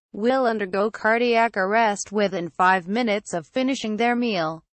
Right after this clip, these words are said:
due to sudden and massive fatty buildup in the major arteries. In some cases, immediate bypass surgery has been shown to be effective in saving the life of a subject.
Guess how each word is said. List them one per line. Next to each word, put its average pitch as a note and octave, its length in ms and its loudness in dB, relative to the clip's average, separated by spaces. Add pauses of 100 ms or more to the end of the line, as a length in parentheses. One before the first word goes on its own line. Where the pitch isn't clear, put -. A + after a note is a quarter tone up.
(240)
due D4 160 2
to B3 140 -2
sudden B3+ 400 0
and G3+ 180 2
massive G#3 460 -2
fatty A3 420 2
buildup A3+ 540 2
in F3+ 80 -2
the F#3 100 -6
major A3+ 460 -2
arteries. F3 800 -2 (380)
In G#3 180 -2
some F3 220 -6
cases, D#3+ 680 -4 (240)
immediate A#3+ 560 0
bypass G#3 560 0
surgery F3 560 -4
has F3+ 300 0
been F#3 160 -4
shown A3 420 0
to A#3 140 -4
be G3+ 160 0
effective G3+ 580 0
in F3+ 160 -4
saving A#3+ 560 0
the A#3+ 140 0
life G#3+ 340 2
of G3 140 -2
a F3+ 100 -2
subject. E3+ 720 -2